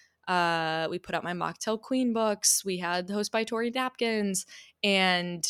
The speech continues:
we put in, like, different flowers, and it looked so cool. Um, I just, it was very, like, on brand Host by Tori vibes, which I thought was great. And everyone who came over, like, the, uh,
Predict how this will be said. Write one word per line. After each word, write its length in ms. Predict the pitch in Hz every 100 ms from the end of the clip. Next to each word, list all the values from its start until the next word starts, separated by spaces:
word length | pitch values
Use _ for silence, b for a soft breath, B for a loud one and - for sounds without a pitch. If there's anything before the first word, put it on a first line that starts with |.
| - _
we 120 | 196 190
put 160 | 190
in, 120 | 180 190
like, 160 | 190
different 240 | - 233 -
flowers, 600 | 240 240 214 190 180 170
and 300 | 190 180 175 -
it 180 | 190 -
looked 420 | 170 170 - - b b _ -
so 260 | - 190
cool. 580 | 180 180 160 165 170 - -
Um, 360 | 175 156 156 - -
I 120 | 170
just, 360 | 170 180 - - _ _ _ 190
it 80 |
was 140 | 190 170
very, 300 | 160 165 190
like, 220 | 185 -
on 260 | 160 156 156
brand 420 | 139 143 147 151
Host 500 | - 151 151 - - b b b
by 120 | 170 160
Tori 360 | 151 143 160
vibes, 460 | 185 196 214 214 -
which 220 | 185 170 -
I 80 | 160
thought 240 | 156 156
was 160 | 160 151
great. 500 | 151 147 147 156 b b b -
And 480 | 185 160 156 160 - 196
everyone 360 | 185 175 175
who 100 | 175
came 240 | - 160 151
over, 240 | 151 165
like, 180 | 156 156
the, 180 | 160 156 _ _ _ _
uh, 520 | 160 156 156 95 -